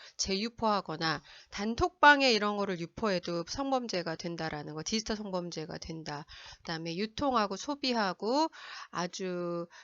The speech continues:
그 소아의 동영상을 다운받거나 유통시키면 또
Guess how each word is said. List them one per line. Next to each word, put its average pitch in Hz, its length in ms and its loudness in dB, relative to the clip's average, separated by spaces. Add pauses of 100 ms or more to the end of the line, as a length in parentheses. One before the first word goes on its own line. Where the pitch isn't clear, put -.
(160)
그 170 140 -6
소아의 311 960 10 (240)
동영상을 185 880 -2
다운받거나 214 1000 -2
유통시키면 175 880 -8
또 160 160 -8